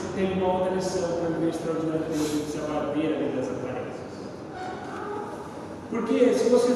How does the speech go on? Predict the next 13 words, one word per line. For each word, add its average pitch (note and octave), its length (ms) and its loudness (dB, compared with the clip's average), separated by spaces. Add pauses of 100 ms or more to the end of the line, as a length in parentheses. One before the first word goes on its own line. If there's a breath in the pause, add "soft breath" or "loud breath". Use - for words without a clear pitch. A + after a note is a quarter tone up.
for - 640 4
mais C4+ 180 4
em C4 40 2
seguida, - 600 2 (680)
fala F3 240 2
que F3+ 280 4
Samuel E3 320 2
diz F3 100 2
assim, F3 240 2
ó, - 500 -4
"Acabou C4 220 4
seus E4+ 300 4
filhos?" C4+ 280 2